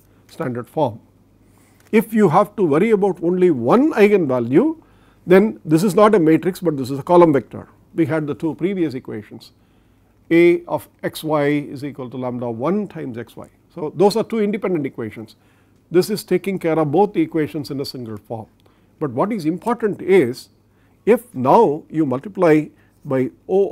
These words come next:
of t on the left hand side of this matrix and you have this matrix A and O,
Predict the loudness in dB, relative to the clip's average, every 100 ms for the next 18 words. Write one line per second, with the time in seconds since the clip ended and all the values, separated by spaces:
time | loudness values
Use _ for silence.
0 | -2 -4 _ -6 -2 -2 -4 -10 -10 -8
1 | -8 -8 -10 -10 -12 -8 -8 -6 -6 -8
2 | -10 -10 -12 -12 -16 -18 _ _ _ _
3 | _ _ -4 -2 -2 -4 -10 -8 -6 -6
4 | -4 -6 -8 _ -10 -8 -8 -12 -20 _
5 | -4 -4 -4 -8 -16 -18 -16 -14 -4 0
6 | 0 -2